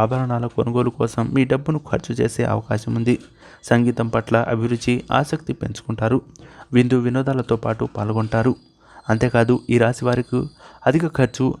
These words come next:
ఇక ఒక్కసారిగా ధన నష్టం, ఆర్థిక నష్టం, అలాగే ఆకస్మిక ధన నష్టం లాంటివి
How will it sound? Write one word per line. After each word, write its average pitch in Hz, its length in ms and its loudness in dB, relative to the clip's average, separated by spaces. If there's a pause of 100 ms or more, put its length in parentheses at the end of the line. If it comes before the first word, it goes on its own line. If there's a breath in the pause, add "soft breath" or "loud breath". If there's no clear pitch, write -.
ఇక 117 100 -6 (200)
ఒక్కసారిగా 117 560 -2
ధన 117 240 2
నష్టం, 139 400 -2 (220)
ఆర్థిక 143 300 -2
నష్టం, 123 320 -2 (440 loud breath)
అలాగే 143 380 2
ఆకస్మిక 139 480 -2
ధన 107 240 -4
నష్టం 117 360 -4
లాంటివి 113 340 0